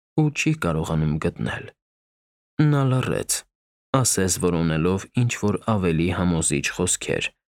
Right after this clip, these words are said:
միտքն արտահայտելու համար։ Սոլոնը մտախոհ ձեռքով շփեց այտը, հետո մի գավաթ սուրճ խմեց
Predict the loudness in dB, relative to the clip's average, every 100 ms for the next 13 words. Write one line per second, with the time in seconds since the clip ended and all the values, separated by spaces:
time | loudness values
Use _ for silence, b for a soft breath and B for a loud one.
0 | _ 0 0 0 -2 -2 -2 -2 -2 -2
1 | -2 -2 -4 -4 -6 -6 -10 -14 _ _
2 | _ _ _ _ _ _ _ _ _ -2
3 | 2 2 4 2 2 0 -2 0 0 0
4 | -4 -10 -2 0 0 -2 -4 -2 -2 -4
5 | -2 -2 0 -2 -2 -4 -6 -8 _ _
6 | _ _ _ -2 0 2 2 2 2 0
7 | 0 0 -2 0 0 0 -2 -6 -4 -4
8 | -4